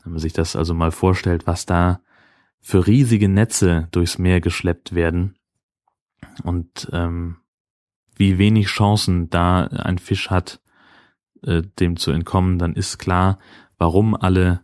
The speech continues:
möglichen Fischarten in der See überfischt sind und warum es so wichtig ist, äh, Fische in Aquakulturen zu züchten. Auch das, äh, ist nicht immer schlau. Also wenn ich zum Beispiel denke, irgendwie Pangasius oder sowas soll ja ein Fisch sein, der in der Natur in der Form überhaupt gar nicht mehr vorkommt,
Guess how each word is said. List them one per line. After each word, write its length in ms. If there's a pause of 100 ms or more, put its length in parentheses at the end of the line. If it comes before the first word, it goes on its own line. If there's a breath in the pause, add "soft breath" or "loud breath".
möglichen 460
Fischarten 720 (640 loud breath)
in 180
der 120
See 380 (180)
überfischt 580
sind 200
und 120
warum 240
es 120
so 120
wichtig 360
ist, 300 (500 soft breath)
äh, 140
Fische 300
in 100
Aquakulturen 680
zu 120
züchten. 340
Auch 160
das, 500
äh, 100 (260)
ist 280
nicht 240
immer 280
schlau. 420
Also 200
wenn 100
ich 100
zum 120
Beispiel 280
denke, 260
irgendwie 320
Pangasius 720
oder 160
sowas 300
soll 160
ja 100
ein 120
Fisch 220
sein, 220
der 100
in 60
der 120
Natur 420
in 100
der 160
Form 300
überhaupt 320
gar 140
nicht 100
mehr 100
vorkommt, 480